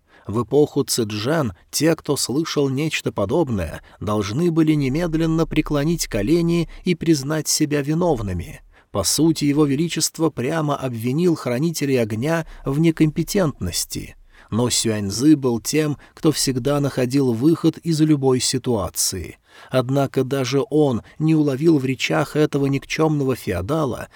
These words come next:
ни намёка на традиционное «правитель относится к министрам, как отец к сыновьям»,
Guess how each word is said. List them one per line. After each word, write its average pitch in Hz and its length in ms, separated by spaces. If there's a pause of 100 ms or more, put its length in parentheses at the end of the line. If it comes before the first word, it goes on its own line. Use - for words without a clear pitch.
(160)
ни 160 160
намёка 151 540
на 165 100
традиционное 151 1000 (200)
«правитель 135 640
относится 131 640
к - 60
министрам, 143 640 (200)
как - 180
отец 135 400
к - 80
сыновьям», 127 720